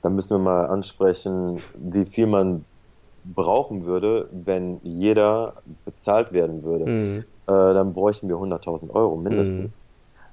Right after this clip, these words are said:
Speaker 1: Ähm, Minimum, wenn nicht sogar das eineinhalbfache, also hundertfünfzigtausend Euro
Speaker 2: Mhm.
Speaker 1: für diesen Film.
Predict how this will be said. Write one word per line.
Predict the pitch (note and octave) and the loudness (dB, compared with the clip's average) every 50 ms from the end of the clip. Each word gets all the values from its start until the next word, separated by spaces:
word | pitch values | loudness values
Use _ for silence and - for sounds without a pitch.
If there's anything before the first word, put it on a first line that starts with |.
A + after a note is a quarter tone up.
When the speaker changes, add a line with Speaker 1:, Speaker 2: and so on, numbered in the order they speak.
| - - - | -12 -6 -2
Speaker 1:
Ähm, | F2 F2+ F2 F2 F2 E2+ E2+ E2 D#2+ D2 - _ - | 0 2 2 2 2 0 -2 -4 -8 -10 -14 _ -10
Minimum, | - F2+ G#2 B2+ C3+ A2+ F#2 E2 D#2+ D#2 D#2 D#2 - | -4 0 2 4 4 4 2 0 -2 -4 -6 -8 -8
wenn | - D#2+ F#2 F#2+ | -4 -2 0 2
nicht | G2 F#2 - | 0 0 0
sogar | - F#2+ E2+ F#2+ F#2+ F#2 F2+ F2+ F2+ F2+ F2+ E2+ | 0 0 4 4 6 6 6 6 6 6 4 2
das | - E2+ D#2+ - - | 2 -2 -6 -6 -6
eineinhalbfache, | - F2+ F2+ F2 E2+ - - G2+ G#2+ G#2 - D#2+ E2 | -6 -4 -4 -4 -4 -2 0 0 0 0 -2 -6 -6
also | D#2+ D#2 D#2 D#2+ | -6 -6 -6 -6
hundertfünfzigtausend | F2 F2 E2+ - - - G#2+ G#2 G#2+ - C#2+ - - - D2 - D3+ D3+ - | -6 -6 -6 -6 -6 -8 -10 -10 -10 -10 -14 -12 -10 -8 -8 -8 -8 -8 -6
Euro | - G#2 G2+ | -4 -4 -2
Speaker 2:
Mhm. | F#2+ F#2+ F#2 | -2 -2 -2
Speaker 1:
für | F#2 E2 | -2 -2
diesen | - E2 - - - | -4 -6 -14 -18 -14
Film. | - - E2 D#2+ D2+ C#2+ C#2 | -6 -4 -2 -2 -2 -4 -8